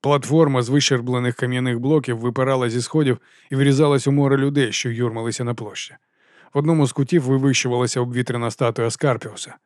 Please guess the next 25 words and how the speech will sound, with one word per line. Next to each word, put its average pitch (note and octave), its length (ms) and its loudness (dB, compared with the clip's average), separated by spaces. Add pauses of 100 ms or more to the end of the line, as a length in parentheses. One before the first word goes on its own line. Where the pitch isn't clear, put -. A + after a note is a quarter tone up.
(280)
у D3+ 60 0
чотири C3+ 360 4
рази B2+ 260 2
вища B2+ 340 0
за B2 140 0
людський B2+ 320 0
зріст, C#3+ 360 0
що - 160 -6
дарував B2 400 0
світові A#2 380 -4
надію. A#2 400 -6 (600)
Його C3 340 6
витягнута B2 520 0
рука B2+ 280 0
зламалась B2 520 -2
на B2 80 -4
зап'ястку B2+ 580 -2 (200)
кількасот C3+ 480 0
років B2 280 -2
тому, C#3 340 -2 (340)
але D#3 200 0
ніхто D#3+ 240 2
досі D3+ 240 2
не D3 120 2
спробував C#3 560 0